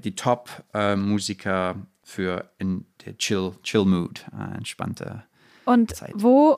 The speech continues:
Speaker 2: wie hat deine musikalische Sozialisierung stattgefunden? Weil da waren jetzt auch viele Sachen dabei, das ist mehr so, ich würd sagen, Musik aus unserer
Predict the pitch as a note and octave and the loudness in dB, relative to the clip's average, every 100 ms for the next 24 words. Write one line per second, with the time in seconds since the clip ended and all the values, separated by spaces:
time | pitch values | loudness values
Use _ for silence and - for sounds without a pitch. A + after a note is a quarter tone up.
0 | - A3+ C#4+ C#4 B3+ A#3+ A#3 A#3 A#3+ A#3+ | 2 4 4 6 6 6 6 4 2 2
1 | B3 A3+ A#3 - A3 G#3+ A3 G#3+ G#3+ - | 4 2 2 4 2 4 4 4 2 -2
2 | F#3 C4+ - D4+ C4+ G#3 A3 G#3 A3+ A3 | -2 -2 2 4 4 4 4 4 4 4
3 | G#3 - B3 G#3+ A3 A3+ A3+ G3 G#3+ A3+ | 0 2 2 4 4 4 4 2 2 0
4 | G#3 - G#3 F#3+ G3+ G3+ G3+ G3 G#3 G#3 | 0 2 2 2 2 0 2 2 4 4
5 | G#3 G#3 A3+ G3+ G3+ G#3 G#3 F#3+ | 4 4 2 2 2 4 4 2